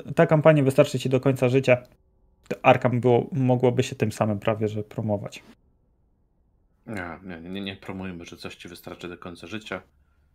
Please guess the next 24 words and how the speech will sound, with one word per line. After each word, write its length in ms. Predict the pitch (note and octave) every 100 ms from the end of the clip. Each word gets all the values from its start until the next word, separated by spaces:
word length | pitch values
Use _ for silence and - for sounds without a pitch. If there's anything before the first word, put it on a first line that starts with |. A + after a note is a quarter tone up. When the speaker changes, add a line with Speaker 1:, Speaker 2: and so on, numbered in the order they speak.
| _ _ _ _ -
Speaker 2:
bo 320 | G2+ F2+ F2+ _
nigdy 300 | G#2+ G2+ G2
nie 80 | F#2+
wiadomo, 320 | F#2+ F#2+ F#2
kto 220 | - G2+
ile 220 | F#2 F2
gra 160 | E2+ F2
miesięcznie. 540 | E2+ - E2+ - - _ _
Nie, 120 | G#2+
nie, 60 | F#2
nie, 60 | E2+
nie. 340 | F2+ _ _ _ _ _ _ _ _ _ _ _ _ _ _
Dziękuję 440 | - C3+ - C#3
tobie, 280 | C3+ C#3 A#2 G#2+
Micha, 380 | B2+ - G2 G#2
za 140 | G#2+
podsumowanie 1080 | - B2 - - B2 A2+ C3 A#2+ G#2+ G#2 - _ _ _ _ _
i 440 | F#2+ F#2 F#2 F2+ F2+ _ _ _ _ _ _ _ _ _ _ _ _ _
mam 160 | - G#2
nadzieję, 380 | G2+ G2 G2+ G2
do 120 | D#3+
zobaczenia 480 | E3+ A#2+ G#2 - E2+
w 60 |
Arkham. 300 | F2+ - -